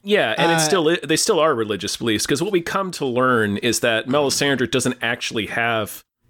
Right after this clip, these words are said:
Speaker 1: any magical powers. She's not a necromancer. She just has a knowledge of herbs and medicine and shit. So she will, she does stunts basically where she drugs people to the point where it seems that they are dead.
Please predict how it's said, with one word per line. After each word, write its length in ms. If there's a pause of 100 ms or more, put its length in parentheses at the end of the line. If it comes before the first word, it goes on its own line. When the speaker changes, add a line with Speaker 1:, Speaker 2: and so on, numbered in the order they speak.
Speaker 1:
any 180
magical 420
powers. 360
She's 160
not 140
a 40
necromancer. 680
She 220
just 320 (340)
has 360
a 100
knowledge 580
of 280
herbs 340
and 160
medicine 440
and 120
shit. 360
So 180
she 420 (760)
will, 300 (140)
she 440 (200)
does 440
stunts 720
basically 500
where 180
she 200
drugs 680
people 680 (340)
to 120
the 100
point 340
where 160
it 180
seems 540
that 220
they 140
are 200
dead. 480